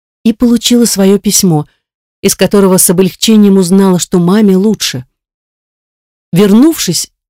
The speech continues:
я сразу направилась в комнату миссис Шервуд и рассказала ей, что сделала. Показала письмо. Я сказала, что не жалею о совершённом поступке,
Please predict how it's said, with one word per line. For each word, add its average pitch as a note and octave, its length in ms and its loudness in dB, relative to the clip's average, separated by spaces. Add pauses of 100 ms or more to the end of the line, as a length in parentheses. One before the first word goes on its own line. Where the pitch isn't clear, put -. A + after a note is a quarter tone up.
я A3 220 -2
сразу A3 380 0
направилась G3 560 0
в - 120 -20
комнату F#3+ 380 0
миссис F#3 320 -2
Шервуд G3 420 -4 (460)
и G#3 80 0
рассказала G3 560 0
ей, D3+ 240 -2
что - 220 -6
сделала. C3 560 -6 (760)
Показала F#3+ 460 0
письмо. C#3+ 500 -6 (1080)
Я A3 140 0
сказала, A3+ 420 0
что A3+ 200 -4
не A#3 160 2
жалею A3 540 0
о E3 60 -4
совершённом F#3 600 -2
поступке, - 560 -6